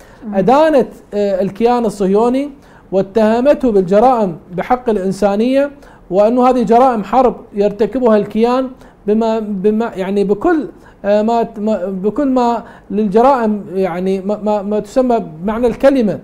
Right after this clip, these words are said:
Speaker 1: نعم.
Speaker 2: آه، في نهاية المطاف أعتقد اليوم هنالك توجه من بعض القوى، آه، بدأت تغير من مواقفها السابقة، وتصرح وتشير على أن الكيان الصهيوني يرتكب جرائم حرب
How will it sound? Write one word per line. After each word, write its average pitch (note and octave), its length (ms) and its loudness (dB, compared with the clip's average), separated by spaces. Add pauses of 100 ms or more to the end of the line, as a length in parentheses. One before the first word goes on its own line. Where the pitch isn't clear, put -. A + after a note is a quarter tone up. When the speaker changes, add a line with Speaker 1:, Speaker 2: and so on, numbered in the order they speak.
(220)
Speaker 1:
نعم. F#3+ 200 -10
Speaker 2:
آه، F#3+ 100 0
في C#4+ 120 -2
نهاية C#4+ 340 4
المطاف B3 520 0
أعتقد C4 460 -2
اليوم B3 420 2
هنالك A#3+ 580 0
توجه A3 320 2
من G#3 240 -2
بعض A#3+ 240 0
القوى، A3 460 2 (420)
آه، G#3 240 4
بدأت C4+ 460 2
تغير C4 560 4 (220)
من A3 240 -2
مواقفها G#3 540 2
السابقة، C4+ 640 2 (460)
وتصرح B3 1000 4
وتشير B3 920 2
على A3 260 0
أن A#3 120 -2
الكيان A3+ 380 -2
الصهيوني G#3+ 320 -2
يرتكب A3+ 440 -2
جرائم G3+ 420 0
حرب A#3+ 300 0